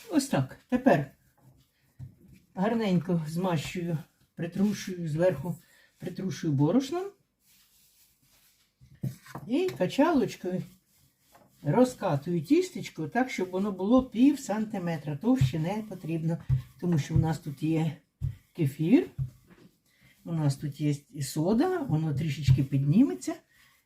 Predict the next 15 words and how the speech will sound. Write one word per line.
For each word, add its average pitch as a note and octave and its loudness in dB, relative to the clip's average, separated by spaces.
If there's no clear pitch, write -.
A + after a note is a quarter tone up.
Нам E3 2
треба, D3 -2
щоб C3+ -8
це D3 -2
були C#3+ 6
не C3+ 6
пряники, A3+ 4
а C#3+ -4
було D3 0
печиво. C3+ -4
Все. F3+ -2
Отак. F#3 -4
Пів A3 6
сантиметра, A3 4
навіть E3+ -4